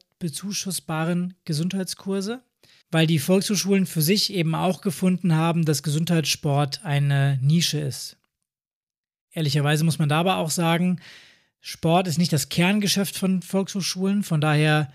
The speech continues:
von daher wird dort nicht so viel Sport angeboten, äh, wie in einem Sportverein.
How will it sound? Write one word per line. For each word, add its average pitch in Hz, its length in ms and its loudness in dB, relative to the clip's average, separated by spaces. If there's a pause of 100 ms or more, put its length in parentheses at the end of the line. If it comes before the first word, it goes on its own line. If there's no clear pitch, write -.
von 165 180 0
daher 165 300 4
wird 165 220 2
dort 170 320 2
nicht 180 260 -2
so 170 260 2
viel 190 240 -2
Sport 165 320 2
angeboten, 151 1080 0
äh, 143 220 -2
wie 147 80 2
in 139 100 0
einem 131 80 0
Sportverein. 147 580 -10